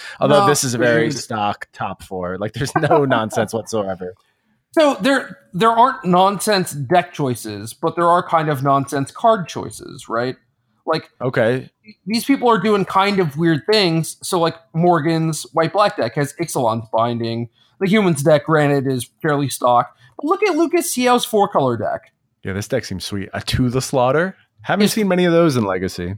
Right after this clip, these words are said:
Speaker 2: He has three Force of Wills in the sideboard, a Pyroblast
Speaker 1: Mm-hmm.
Speaker 2: main. Like, it's very clear that he is targeting, like, a very specific metagame, right?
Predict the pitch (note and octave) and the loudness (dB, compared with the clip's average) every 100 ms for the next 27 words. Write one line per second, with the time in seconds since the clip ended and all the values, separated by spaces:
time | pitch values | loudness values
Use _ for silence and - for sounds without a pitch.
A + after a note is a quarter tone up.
0 | - _ A3 G3+ - F3 A#3 C4 B3 A#3+ | -12 _ -2 -2 -4 -2 0 0 0 0
1 | C4+ G#3+ G3 G3 F3+ C#3 - - - G3+ | 0 0 0 0 0 -2 -4 -6 0 2
2 | G#3+ D3+ A2+ G2 F2 C#3+ - _ _ - | 2 0 -6 -6 -8 -10 -14 _ _ -16
3 | - G#3 A3+ G3 D3 C3+ C3+ D#3 B2 A#2+ | -2 0 2 2 2 2 0 -6 -10 -8
4 | C3+ D#3+ G3 G#3+ E4 D#4 - C#4 G3+ F3 | -6 -8 -8 -2 0 0 -2 0 0 -2
5 | D3 F#3 - F#3 E3+ D#3 D3 C#3 D3 B2 | -2 -4 0 2 2 0 -2 -2 -2 0
6 | D3+ D3 C3+ - B2+ C#3+ B2 B2 A2 G2+ | 0 0 -2 -6 -10 -8 -6 -4 -4 -8
7 | D#2+ D#2+ G2+ G#2+ B2 | -14 -12 -4 -4 -4